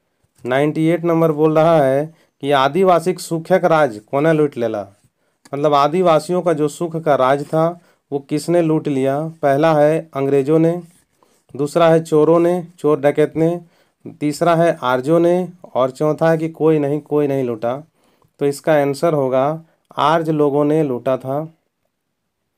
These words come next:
तो इसका आंसर हो जाएगा आर्य। ठीक है, अगला जो क्वेश्चन है आपका वो है नाइंटी नाइन नंबर। नाइंटी नाइन नंबर क्वेश्चन बोल रहा है, "राजा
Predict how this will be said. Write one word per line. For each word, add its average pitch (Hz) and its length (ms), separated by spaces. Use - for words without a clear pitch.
तो 135 80
इसका 135 280
आंसर 135 280
हो 139 140
जाएगा 131 280
आर्य। 107 520
ठीक 139 140
है, 180 240
अगला 151 320
जो 170 160
क्वेश्चन 165 420
है 170 100
आपका 156 320
वो 143 200
है 151 180
नाइंटी 135 380
नाइन 139 280
नंबर। 135 460
नाइंटी 147 320
नाइन 151 280
नंबर 180 260
क्वेश्चन 165 380
बोल 170 180
रहा 165 240
है, 135 400
"राजा 143 560